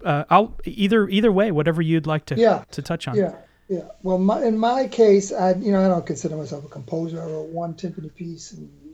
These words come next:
Speaker 2: when I was a grad student,
Speaker 1: <laughs>
Speaker 2: and, you know, it got published and, every, and a lot of people playing it. But, uh, so I, I'm not a, a really a composer as such. I, but I, I have always,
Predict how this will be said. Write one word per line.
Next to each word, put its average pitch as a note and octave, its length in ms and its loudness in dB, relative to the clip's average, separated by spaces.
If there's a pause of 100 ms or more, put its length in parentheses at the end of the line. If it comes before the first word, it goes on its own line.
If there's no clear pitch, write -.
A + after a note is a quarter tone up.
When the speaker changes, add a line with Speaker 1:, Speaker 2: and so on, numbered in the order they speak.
(480)
Speaker 2:
when F3 160 -12
I D3+ 80 -14
was D3+ 160 -14
a D3+ 60 -20
grad E3 360 -6
student, D3+ 460 -8 (240)
Speaker 1:
<laughs> - 300 -12
Speaker 2:
and, E3 180 -2 (720)
you F3+ 80 0
know, D#3 200 0
it B2+ 40 -6
got D3+ 160 -2 (100)
published E3+ 440 4
and, D#3+ 200 0
every, G3 120 -6
and D#3+ 120 -4
a E3 40 -4
lot D#3+ 160 -2
of - 80 -8
people D#3 220 -4
playing F#3+ 320 4
it. - 120 -6
But, F#3 240 0
uh, - 260 -2
so G#3 160 10
I, A3 360 6
I'm A#3+ 80 4
not A#3 240 8
a, F#3+ 400 6
a G#3 100 8
really G3+ 400 8
a E3+ 80 2
composer E3 720 0
as C3 140 -10
such. - 320 -8
I, F#3+ 400 4 (1800)
but G#3 220 8
I, A#3+ 360 4 (280)
I A3+ 240 6
have G#3 260 4
always, A3+ 1700 6